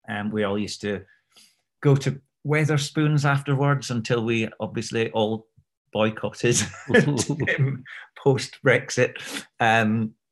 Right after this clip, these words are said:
but yeah, with that, so it became, it became a big part of the social calendar. It kind of, it was, it was interesting how,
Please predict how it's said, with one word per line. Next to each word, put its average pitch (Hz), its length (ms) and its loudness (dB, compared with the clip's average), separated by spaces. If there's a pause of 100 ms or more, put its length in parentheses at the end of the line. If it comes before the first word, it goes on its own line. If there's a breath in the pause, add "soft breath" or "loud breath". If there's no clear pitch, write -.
(140)
but 117 180 -2
yeah, 143 240 4
with 120 300 0
that, 120 300 -2
so 135 120 2
it 131 80 2
became, 143 320 2
it 135 120 2
became 135 320 0
a 117 60 -2
big 110 360 -4
part 104 260 -2
of - 100 -6
the 107 100 -4
social 110 360 -4
calendar. 110 420 2
It 107 120 0
kind 117 200 -2
of, 110 60 -2
it - 20 0
was, 107 220 -6
it - 140 -2
was 131 120 0
interesting 131 520 2
how, 107 240 2